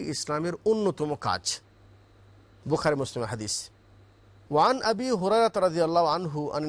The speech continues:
নবী সাল্লাল্লাহু আলাইহি ওয়াসাল্লাম قال لما خلق الله آدم قال اذهب فسلم على أولئك نفر من الملائكة جلوس। আবু হুরায়রা রাদিয়াল্লাহু তাআলা আনহু তিনি বললেন,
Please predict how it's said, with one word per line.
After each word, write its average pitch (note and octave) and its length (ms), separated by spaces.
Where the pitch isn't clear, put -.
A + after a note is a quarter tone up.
নবী D#3 180
সাল্লাল্লাহু D#3 200
আলাইহি B2+ 40
ওয়াসাল্লাম B2+ 240
قال D3 180
لما A3 400
خلق C#3+ 300
الله E3 340
آدم C#3 260
قال F#3 240
اذهب C4 340
فسلم A#3+ 600
على E3 220
أولئك G3 420
نفر A#3+ 240
من D#3+ 160
الملائكة D3+ 520
جلوس। C#3+ 340
আবু G3 220
হুরায়রা A#3+ 340
রাদিয়াল্লাহু G#3+ 560
তাআলা F3+ 240
আনহু F#3+ 120
তিনি E3 140
বললেন, C#3+ 280